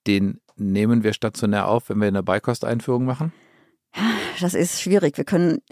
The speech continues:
Speaker 2: eigentlich ja nicht alle Sachen stationär einführen. Die Eltern sind manchmal massiv verunsichert dabei. Ähm, wir gucken dann, dass wir manchmal mehrere Sachen auf einmal, wenn Eltern wirklich extrem unsicher sind und sich zu Hause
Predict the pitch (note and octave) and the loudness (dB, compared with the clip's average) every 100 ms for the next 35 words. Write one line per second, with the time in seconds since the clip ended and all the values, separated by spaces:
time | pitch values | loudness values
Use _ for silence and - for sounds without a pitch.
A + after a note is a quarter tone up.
0 | _ D#3 F3 F#3 F3 F3+ F3+ D#3+ D3+ - | _ 2 4 2 -2 0 2 2 0 0
1 | D#3+ F3+ F3 E3 E3 E3 E3+ E3+ E3+ - | 2 2 2 0 0 0 -2 -4 -4 -4
2 | D#3 D3+ D3+ - D3 D#3 D#3 D3+ C#3+ - | -2 0 0 2 2 2 2 2 4 4
3 | F#3 G3+ E3+ G3+ E3+ - E3+ D#3 - G3 | 4 4 4 4 2 4 4 4 2 -2
4 | G3 - - F3 G3+ F3 C#3 B2 - - | -2 0 4 6 4 2 -4 -8 -6 -4
5 | - - - - - - - - - E3+ | -2 -2 -6 -14 -20 -20 -20 -6 2 4
6 | E3 D#3 D#3 - - - E3 E3+ E3+ E3+ | 4 4 2 0 -6 -12 -8 -2 4 4
7 | E3 - - - A3+ - G#3 F#3 F#3 E3 | 4 0 -8 -2 0 2 2 2 4 2
8 | - E3+ D#3+ D3 D#3 G3+ - F#3+ F3 D#3+ | 2 2 4 4 4 2 2 2 4 4
9 | F3+ E3+ D#3 D#3+ F3 D#3 - C#3+ - D3 | 4 0 -2 0 0 0 0 -2 0 2
10 | F3 G#3 G3+ G#3 E3+ E3 E3+ E3+ - - | 4 4 4 2 2 2 2 -2 -2 0
11 | F3+ F3 D3 - - - F#3+ D3+ D3+ D3 | 0 -2 -6 -12 -8 -2 0 2 0 -2
12 | D3 C#3+ C#3+ C#3 - C#3 C#3 | 0 0 0 -2 -2 -4 -4